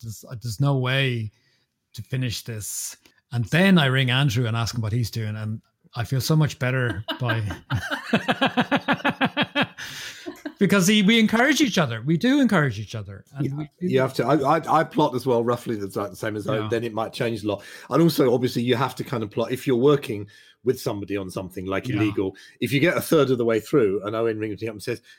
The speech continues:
Speaker 2: "Andy, when are we, when are we having the songs in? This is a musical, isn't it? When are we having the songs in?" And I say, "No, no, I thought this was a Western.
Speaker 1: <laughs>
Speaker 2: This is not a musical."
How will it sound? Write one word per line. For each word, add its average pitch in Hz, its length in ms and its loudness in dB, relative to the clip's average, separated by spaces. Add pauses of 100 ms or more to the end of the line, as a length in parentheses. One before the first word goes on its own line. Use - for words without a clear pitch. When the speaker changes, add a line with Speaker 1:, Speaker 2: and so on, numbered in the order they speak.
(100)
Speaker 2:
"Andy, 220 260 0
when 214 200 4
are 220 40 4
we, 214 140 2
when 208 260 0
are 254 40 -2
we 233 100 2
having 220 280 2
the 214 80 0
songs 196 400 2
in? 127 120 2
This 175 160 0
is 180 80 0
a 180 40 4
musical, 180 380 2
isn't 185 180 2
it? 117 100 2
When 175 100 0
are 196 40 -4
we 180 80 -4
having 175 220 -2
the 156 80 2
songs 165 320 0
in?" 104 140 2
And 98 100 -4
I 107 80 0
say, 104 400 -2
"No, 127 120 -2
no, 127 180 2
I 117 100 2
thought 123 200 -2
this 127 160 0
was 127 120 0
a 131 60 4
Western. 139 520 0 (140)
Speaker 1:
<laughs> - 120 -16
Speaker 2:
This 139 120 -2
is 160 180 2
not 175 200 4
a 143 40 2
musical." 151 520 2